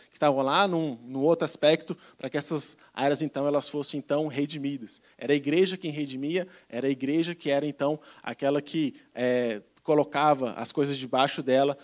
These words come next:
trazendo não só uma ideia de dualismo, mas também de, eh, hi-, hi-, hierarquia entre as coisas que foram criadas e a igreja. Era a igreja que decidia,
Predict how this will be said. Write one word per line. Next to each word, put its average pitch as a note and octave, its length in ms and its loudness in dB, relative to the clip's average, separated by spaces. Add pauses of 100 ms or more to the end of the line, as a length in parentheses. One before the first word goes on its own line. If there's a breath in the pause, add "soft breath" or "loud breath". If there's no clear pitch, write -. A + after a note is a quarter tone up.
(120)
trazendo C#3+ 300 0
não D3+ 140 0
só E3 120 -4
uma D3 80 -2
ideia C#3+ 160 2
de C3+ 120 -6
dualismo, D#3 400 8
mas D3+ 100 0
também D#3+ 380 -2 (240 soft breath)
de, D3 260 0 (720)
eh, A2+ 840 4 (1200)
hi-, E3+ 420 -8
hi-, F3 100 0
hierarquia E3 760 4
entre C3 320 -4
as C3+ 160 2
coisas D#3 360 -2
que D#3+ 100 -10
foram C#3 260 -4
criadas C3+ 640 0 (220 loud breath)
e F3 280 4
a C#3+ 140 0
igreja. B2+ 340 -2
Era B2 80 -2
a B2+ 40 -2
igreja D3+ 280 -4
que - 160 -12
decidia, D3 680 -4